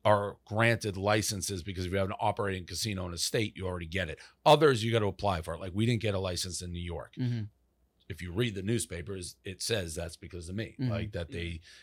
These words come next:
Speaker 1: you know, thought I was a bad for the brand or what, or the state, or not a good look. Um, other places like Massachusetts, they get a license because they had,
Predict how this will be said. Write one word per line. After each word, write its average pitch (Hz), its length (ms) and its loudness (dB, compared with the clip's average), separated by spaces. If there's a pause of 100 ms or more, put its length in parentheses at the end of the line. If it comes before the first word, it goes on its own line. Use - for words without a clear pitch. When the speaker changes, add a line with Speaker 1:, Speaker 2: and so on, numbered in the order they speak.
Speaker 1:
you 95 120 -8
know, 78 220 -8 (200)
thought 87 220 0
I 85 80 0
was 82 160 -4
a 80 40 -4
bad 87 380 -2
for 85 80 -10
the 82 100 -10
brand 92 360 -2
or 80 40 -6
what, 85 240 -4
or 87 160 -4
the 76 120 -6
state, 95 340 0
or 82 160 -4 (140)
not 87 240 -2
a - 20 -6
good 82 160 -6
look. 101 300 2 (340)
Um, 101 380 4 (260)
other 123 240 8
places 104 360 -2
like 95 120 -4
Massachusetts, 104 720 -4 (360)
they 98 100 4
get 147 200 12
a 170 40 8
license 101 460 2
because 92 260 -8
they 95 160 -2
had, 95 480 4